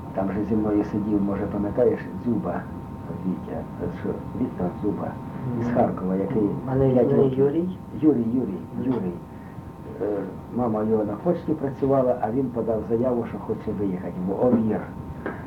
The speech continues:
Speaker 1: Там такі очі на нього зробили, дали йому рік подумати,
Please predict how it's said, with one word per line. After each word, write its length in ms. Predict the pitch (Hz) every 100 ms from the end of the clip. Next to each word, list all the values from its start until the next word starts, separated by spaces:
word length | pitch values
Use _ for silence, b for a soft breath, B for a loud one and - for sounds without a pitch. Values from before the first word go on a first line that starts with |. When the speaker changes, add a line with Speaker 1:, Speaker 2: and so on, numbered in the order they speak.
| -
Speaker 1:
Там 140 | 107 107
такі 240 | 110 117
очі 220 | 139 135
на 80 | 123
нього 220 | 127 120
зробили, 520 | 113 120 139 151 110 -
дали 220 | 113 113
йому 220 | 113 117
рік 140 | 113 117 -
подумати, 580 | 113 156 160 143 143